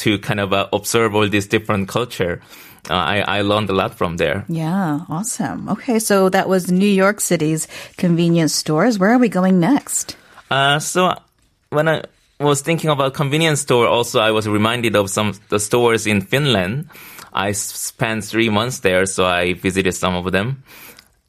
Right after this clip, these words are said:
Speaker 1: And the one thing that, that stuck in my mind for a while was that when I was in Finland,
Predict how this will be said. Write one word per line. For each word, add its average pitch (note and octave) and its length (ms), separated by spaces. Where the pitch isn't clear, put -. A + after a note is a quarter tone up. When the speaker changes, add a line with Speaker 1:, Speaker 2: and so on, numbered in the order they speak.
Speaker 1:
And G2+ 340
the G#2 80
one A2+ 220
thing A#2 240
that, G#2 300
that G#2 220
stuck - 380
in A#2 100
my G#2 140
mind G#2 320
for G2+ 200
a - 20
while G2 320
was G2 240
that F#2+ 280
when G2+ 140
I G2 60
was G2 180
in F#2+ 160
Finland, G2 540